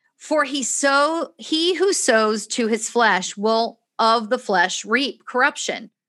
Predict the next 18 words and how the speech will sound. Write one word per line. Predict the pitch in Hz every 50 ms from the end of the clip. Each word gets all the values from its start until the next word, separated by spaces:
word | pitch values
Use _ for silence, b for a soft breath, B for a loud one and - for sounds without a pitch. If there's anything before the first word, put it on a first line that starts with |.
| _ _ _ _ _ _ _ _ _ _
but | 220 202
he | 196 - 233 240 233
who | 214 294 277
sows | 220 - 254 240 233 226
of | 247 214
the | 254 226
Spirit | - - - 196 185 185 185 175 - - -
will | 202 208 214 220
of | 233 214
the | 214 233
Spirit | - - - 196 196 196 180 180
reap | - 196 190 185 _ _
everlasting | 202 202 190 208 214 202 196 175 180 180 - - - 190 180 180
life. | 175 170 160 160 160 156 - _ _ _ _ _ _ -
This | 208 202 - -
is | 196 190 180 - - _ _
six | - - - - 208 202 - - - - - - _ _ _ _ _ _ _ _ -
nine, | 190 190 196 190 185 180 175 170 165 165 170 175